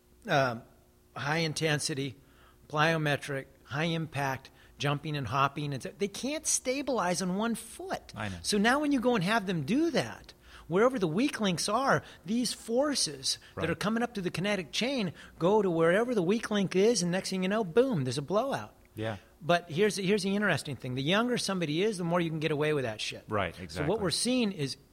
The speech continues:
Speaker 1: ignorant high school coaches, junior high people, people working with kids,
Speaker 2: Mm-hmm.
Speaker 1: and they come out and they, they actually wire in certain movement patterns
Speaker 2: Mm-hmm.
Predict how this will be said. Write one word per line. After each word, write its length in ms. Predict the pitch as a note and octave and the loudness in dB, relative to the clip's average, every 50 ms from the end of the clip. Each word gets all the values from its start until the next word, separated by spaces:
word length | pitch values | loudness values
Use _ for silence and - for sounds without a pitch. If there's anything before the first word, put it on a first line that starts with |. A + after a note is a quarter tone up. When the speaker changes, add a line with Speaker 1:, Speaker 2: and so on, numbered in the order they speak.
| _ - | _ 0
Speaker 1:
ignorant 520 | G#3 G3+ G3+ A3+ A3+ A3+ A3 A3 A3+ A3 - - | 0 2 2 2 0 0 0 -2 -2 -6 -10 -16
high 240 | - B2+ D3 F#3 G3 | -10 -6 -2 -2 -2
school 260 | - - - F3 D3+ | -2 -2 -4 -4 -4
coaches, 580 | C3+ - - F#3 G#3 G3+ F#3+ - G3+ F#3+ F#3 D#3 | -4 -2 0 2 2 2 0 -2 -4 -4 -4 -4
junior 260 | B2+ - G3+ G#3 G3+ F#3 | -4 -2 0 0 2 2
high 140 | F#3+ G3 F#3 | 2 0 0
people, 280 | - F#3 G3 - F#3+ F3 | -2 -4 -4 -4 -6 -4
people 280 | - F3+ F#3 - F#3+ | -2 -2 -2 -2 0
working 280 | F3 F3 F3 - F3 D#3 | 0 0 0 0 -2 -4
with 140 | C#3 A#2+ - | -4 -4 -6
kids, 400 | - - B3 A3+ F#3+ C3+ - - - - - | -4 -2 0 0 0 0 -4 -10 -10 -12 -10
Speaker 2:
Mm-hmm. 200 | G2 F#2+ F#2+ F#2 F#2+ F#2+ | -8 -8 -6 -8 -6 -4
Speaker 1:
and 120 | D3+ D#3+ | -2 -2
they 80 | F#3 F#3 | -2 -2
come 220 | F#3 - G3 G3 | -2 -2 -2 2
out 260 | F#3 F3 E3+ F3 F3+ - - | 4 4 4 4 2 -2 -6
and 240 | D#3+ C#3 D3 E3 E3 - - E3 - | -4 -4 -4 -6 -10 -16 -18 -16 -10
they, 280 | - C#3+ D3 D#3 E3 E3 | -6 -2 -2 -2 -2 -2
they 160 | C#3 D#3 D3+ | -2 -2 0
actually 380 | D#3+ E3+ F#3+ F#3 - G3+ F#3 D3+ | 2 0 0 -2 -2 -4 -4 -4
wire 520 | C3 B2+ B2+ C#3 D3 E3+ G3 G3+ G3 F#3+ E3+ | -4 -4 -2 0 2 2 2 2 2 0 0
in 160 | F3 E3+ D3+ - | 0 -2 -2 -4
certain 280 | - E3+ F#3 E3+ C3 | -6 -6 -6 -6 -4
movement 420 | B2+ C3+ D#3 G3 G#3+ A3+ A3+ - - | -2 0 0 0 0 0 -2 -2 -2
patterns 500 | A#2+ C3 A#2+ A2+ A2+ B2+ C#3+ D#3 B2 - G#2 | -2 0 0 0 0 -2 -4 -6 -6 -6 -6
Speaker 2:
Mm-hmm. 200 | F#2 F2+ G2+ | -6 -6 -8